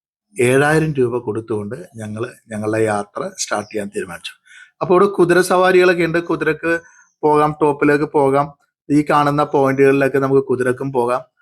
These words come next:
അതിനൊക്കെ, ആ, കുതിരക്കും ഈ പറയുന്ന പൈസയൊക്കെയാണ് വാങ്ങിക്കുന്നത്. അപ്പൊ കുതിരക്ക് പോകാനായിട്ട് പലർക്കും താല്പര്യമില്ല. ആ, അന്നേരം നമ്മള് ഒരു അഞ്ച് പോയിന്റ് ആണ് ഉദ്ദേശിച്ചത്. ആ അഞ്ച് പോയിന്റ് വാഹനങ്ങളിൽ തന്നെ പോയി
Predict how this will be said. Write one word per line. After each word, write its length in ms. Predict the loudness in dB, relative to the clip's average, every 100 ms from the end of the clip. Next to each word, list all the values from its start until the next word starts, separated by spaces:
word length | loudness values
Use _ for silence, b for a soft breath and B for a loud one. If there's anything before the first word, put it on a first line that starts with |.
| _ _
അതിനൊക്കെ, 300 | 0 0 2
ആ, 260 | 2 2 0
കുതിരക്കും 600 | 0 0 0 0 -2 -2
ഈ 100 | -2 0
പറയുന്ന 300 | 0 0 0
പൈസയൊക്കെയാണ് 560 | -2 0 0 0 -4
വാങ്ങിക്കുന്നത്. 600 | -4 -4 -6 -10 -6 -4 -6 _ _ _ _ b b b -4
അപ്പൊ 160 | 0 0 0 -2 0
കുതിരക്ക് 540 | 2 2 0 -2 -2
പോകാനായിട്ട് 440 | 0 2 2 0 0
പലർക്കും 320 | 0 0 -2 -2
താല്പര്യമില്ല. 480 | -2 -2 -4 -4 -6
ആ, 280 | -8 -10 -6 -4 -2 -2
അന്നേരം 460 | -4 -6 -6 -6 -6
നമ്മള് 260 | -2 2
ഒരു 140 | 2 2
അഞ്ച് 280 | -2 -4 -4
പോയിന്റ് 320 | 0 0 0 -2
ആണ് 120 | -4
ഉദ്ദേശിച്ചത്. 420 | -6 -8 -6 -4
ആ 60 | -4
അഞ്ച് 200 | -6 -8
പോയിന്റ് 440 | -4 -6 -4 -6 -8 b b _
വാഹനങ്ങളിൽ 580 | 0 2 0 -4 0 0 0
തന്നെ 240 | -4 -4 -2
പോയി 280 | 0 0